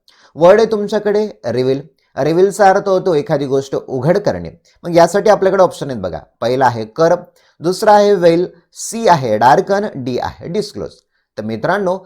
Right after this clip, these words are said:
रिव्हीलसाठी ॲक्युरेट आन्सर येतं आपल्याकडे ऑप्शन नंबर डी, डिस्क्लोज. म्हणजेच काय, एखादी गोष्ट उघड करणं. बघा ना, रिव्हील म्हणजे उघड करणं, क्लोज म्हणजे उघड करणं. ओके, तर क्लोज म्हणजे बंद करणं, तर त्याचं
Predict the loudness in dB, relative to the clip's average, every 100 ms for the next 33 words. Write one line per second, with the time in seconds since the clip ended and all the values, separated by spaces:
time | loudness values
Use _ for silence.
0 | _ -10 -6 0 0 2 -2 -2 -6 -6
1 | -8 -6 -2 2 2 0 -6 -4 -2 -2
2 | -2 -8 -6 -6 -6 -8 -8 -12 -10 -8
3 | -8 -8 -4 -4 -4 -10 -8 -6 -6 -6
4 | -4 -4 -6 -10 -8 -6 -6 -6 -8 -8
5 | -12 -10 -10 -8 -10 -4 -2 0 -2 -2
6 | -10 -16 _ _ -4 0 0 -2 -8 _
7 | _ -4 -2 0 0 0 0 4 4 2
8 | 0 0 0 -2 -4 -8 -10 _ _ 0
9 | 4 4 4 -2 0 2 2 0 -6 0
10 | 2 2 0 -2 -4 -10 _ _ -4 0
11 | -2 -2 _ _ 0 0 0 -10 -8 2
12 | 4 4 2 0 2 2 4 2 2 0
13 | -2 2 2 2